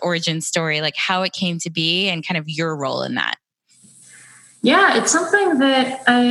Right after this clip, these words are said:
Speaker 2: had been thinking about for a long time and hoping that it would come to fruition. Um, I worked on a report that the U S Water Alliance put out a couple of years ago that's called An Equitable Water Future.
Speaker 1: Mm.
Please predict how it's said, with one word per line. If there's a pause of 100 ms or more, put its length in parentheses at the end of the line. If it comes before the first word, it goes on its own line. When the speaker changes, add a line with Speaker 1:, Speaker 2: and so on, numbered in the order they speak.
Speaker 2:
had
been
thinking
about
for
a
long
time
and
hoping (160)
that
it
would (140)
come
to
fruition. (720)
Um,
I
worked
on
a
report
that
the
U
S
Water
Alliance
put
out
a
couple
of
years
ago (100)
that's
called
An
Equitable
Water
Future. (240)
Speaker 1:
Mm.